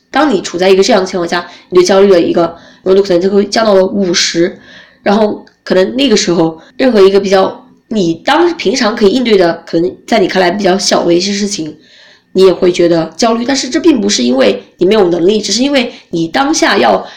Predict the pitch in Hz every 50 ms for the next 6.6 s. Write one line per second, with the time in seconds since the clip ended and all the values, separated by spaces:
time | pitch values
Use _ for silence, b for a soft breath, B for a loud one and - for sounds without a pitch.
0 | B B B B B B B _ _ - 262 262 262 254 - - - _ _ _
1 | _ _ - 320 302 269 214 185 190 190 247 254 277 285 240 254 220 - - -
2 | - 226 226 240 233 - - 226 240 262 - - - 202 170 - - - - 233
3 | 269 294 - 262 - - 202 214 262 294 302 262 196 - - - - - - -
4 | - 539 554 440 - - - - 165 160 - - - _ _ _ - - - -
5 | - - 285 - - 220 247 233 214 202 247 233 208 202 240 247 196 175 - -
6 | - - - - - - - 226 202 196 190